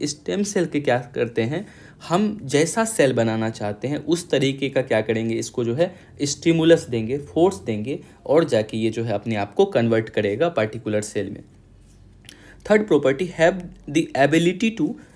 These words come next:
divide and make more of themselves। आप इसके पास और ये भी एबिलिटी है कि एक स्टेम सेल से आप कई सारे सेल बन-, इसको बोलिए बनाने के लिए ये बना देगा आपको। और यही एक एप्लीकेशन just like कि इसके पास ability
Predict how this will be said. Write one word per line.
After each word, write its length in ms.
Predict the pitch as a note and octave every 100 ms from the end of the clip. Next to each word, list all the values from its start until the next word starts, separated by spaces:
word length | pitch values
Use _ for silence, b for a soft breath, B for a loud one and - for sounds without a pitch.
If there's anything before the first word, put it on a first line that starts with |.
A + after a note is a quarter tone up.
| B B2+
divide 500 | D3+ D3+ D#3 G3 F#3 - C3+
and 160 | C#3+ A#2 A#2+
make 400 | D3 D#3 C#3 C3+
more 220 | D3 F#3 - A#2
of 220 | B2 A#2
themselves। 540 | G#2+ - G2+ G2 - b b b b
आप 280 | B2 - -
इसके 220 | D#3 - G#3
पास 280 | F#3+ G3
और 100 | F3+
ये 180 | C#3+ D#3
भी 140 | G3 G3
एबिलिटी 500 | D3+ C#3 A#2+ A#2 A#2
है 160 | D3
कि 180 | D3+ D3+ -
एक 260 | D#3+ F3 E3
स्टेम 280 | - E3+ D#3
सेल 280 | D#3 D3
से 160 | C#3+ D3+
आप 160 | C3+ - -
कई 380 | F#3 G#3+ G#3 -
सारे 340 | - C3 C3+
सेल 240 | C#3 B2+ A2+
बन-, 520 | A2+ A2+ - - -
इसको 240 | B2+ -
बोलिए 200 | A#2+ A#2+
बनाने 340 | A#2 A2+ A2+ A#2+
के 120 | A#2+
लिए 160 | C3+ C3
ये 80 |
बना 240 | A2+ A2 G#2+
देगा 280 | A2+ C3 C#3
आपको। 340 | C#3+ A3 D4 B B B
और 360 | C3+ C3+ - - -
यही 420 | E3+ E3 A#3 A3 -
एक 180 | E3 E3
एप्लीकेशन 680 | D3+ D3 C#3+ C#3 C#3 D#3 D3+ -
just 200 | C#3 C#3+
like 320 | C#3+ C#3 C#3 C#3+
कि 140 | C#3 C#3+
इसके 180 | -
पास 220 | D3 D3 C#3+
ability 380 | C#3+ D3+ D3+